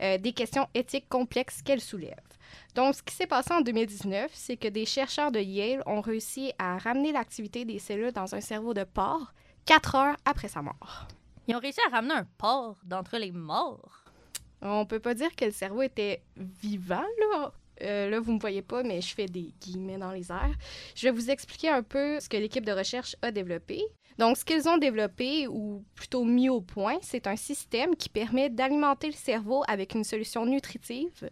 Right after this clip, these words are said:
Speaker 1: Cette solution nutritive-là est spécialement conçue pour limiter les dégâts de l'interruption, euh, du flux sanguin au niveau du cerveau. Donc, avec ce système-là,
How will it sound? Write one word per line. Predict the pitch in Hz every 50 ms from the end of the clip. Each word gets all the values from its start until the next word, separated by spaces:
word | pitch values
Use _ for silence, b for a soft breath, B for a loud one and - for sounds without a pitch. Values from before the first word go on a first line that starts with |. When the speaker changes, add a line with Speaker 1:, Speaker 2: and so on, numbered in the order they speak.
| B B -
Speaker 1:
Cette | - - 220 214 -
solution | 254 262 254 247 240 - 254 269
nutritive-là | 277 302 294 - - - - 254 240 208 214 247 302
est | 330 415
spécialement | - - 254 247 - 254 240 262 277 -
conçue | - 226 220 - - - 277
pour | - - 220 214
limiter | 214 240 247 247 240 - 277 294
les | 285 247
dégâts | 202 208 208 - 240 262 269
de | 254
l'interruption, | 226 233 233 247 233 226 214 - - - - 233 233 - - - - -
euh, | 180 185 185 180 180 180
du | 180 - 202
flux | 190 - - 277 269
sanguin | - 247 196 196 202 214 240 269 -
au | - 220
niveau | 214 208 233 269
du | 240
cerveau. | - - - 175 180 - - _ - B B B B B B B B B B B B
Donc, | - 214 208 - - -
avec | 294 359 381 339 -
ce | - 240
système-là, | - - - - - 226 196 190 190 185 190 196 -